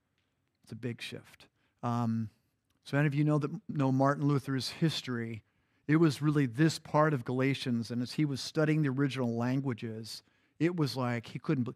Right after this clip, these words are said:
it brought such a freedom for him. And he was a, a very faithful priest, had been to Rome, but he worked so hard and, and had so much guilt about how far he was from God.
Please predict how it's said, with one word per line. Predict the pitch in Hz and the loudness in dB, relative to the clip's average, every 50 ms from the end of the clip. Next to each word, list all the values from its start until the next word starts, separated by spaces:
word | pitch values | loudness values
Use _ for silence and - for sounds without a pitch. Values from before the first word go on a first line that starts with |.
| - - - | -12 -8 -6
it | 170 156 123 | -6 -4 0
brought | 147 147 151 147 - | 2 2 2 2 -2
such | - - 175 170 - - | -4 -4 -4 -4 -4 -6
a | 202 | -10
freedom | - - - - 156 156 160 151 143 120 107 107 104 - | -10 -10 -8 -4 -2 0 0 0 0 -2 -4 -6 -10 -12
for | - - 123 | -10 -10 -8
him. | 92 120 117 117 113 113 - - _ _ _ _ _ _ _ _ - | -6 -6 -8 -8 -10 -16 -20 -20 _ _ _ _ _ _ _ _ 0
And | 139 135 | 2 4
he | 151 175 | 6 6
was | 175 151 156 | 6 4 2
a, | 156 | 0
a | 160 - 147 | 0 -2 -4
very | 117 101 143 160 165 180 180 | 0 4 6 6 8 6 6
faithful | - - - 170 160 165 156 - - 151 | 4 2 2 2 2 2 2 0 -2 -4
priest, | - - - 151 147 156 156 - - | -2 0 2 4 4 4 2 2 -2
had | 131 110 - | -6 -2 0
been | - 156 165 165 | 2 2 4 4
to | 156 | 2
Rome, | 143 139 139 139 139 139 135 135 135 131 - _ _ - _ _ _ _ _ _ - _ | 2 2 4 4 4 4 4 2 0 -2 -4 _ _ -20 _ _ _ _ _ _ -4 _
but | - 151 143 147 - - _ - _ _ _ _ | 4 4 4 4 2 -4 _ -20 _ _ _ _
he | - - 185 175 | -2 2 2 4
worked | 170 151 160 165 165 156 - | 6 6 6 4 4 2 -2
so | - - - - - 180 180 196 202 | -6 -8 -6 -2 2 2 4 4 2
hard | 202 - - - - 196 190 180 165 139 127 113 - - | 0 -4 -8 -6 -4 0 0 2 2 2 2 0 -2 -4
and, | 147 135 135 - | -4 -4 -4 -2
and | - 139 135 131 | -2 0 0 2
had | 117 113 143 151 151 151 147 143 135 - - - - _ _ | 2 2 4 6 6 6 4 4 0 -4 -12 -20 -20 _ _
so | - - - 185 196 | -12 -2 2 4 4
much | 196 196 196 196 - - - _ _ _ _ _ - | 6 6 4 2 -2 -8 -10 _ _ _ _ _ -14
guilt | 110 110 139 170 170 165 - | 0 4 6 6 6 6 2
about | 135 139 135 143 | 0 0 0 2
how | - 143 127 | 2 0 -2
far | - - - - 180 156 170 185 185 | -2 -4 -4 0 2 2 4 4 2
he | 165 - 170 | 2 0 0
was | 151 131 143 143 143 135 | 0 2 2 2 2 2
from | - - 131 117 120 | 0 -2 0 0 0
God. | 110 127 123 127 123 113 110 110 107 - | 2 2 2 2 2 0 0 -2 -4 -8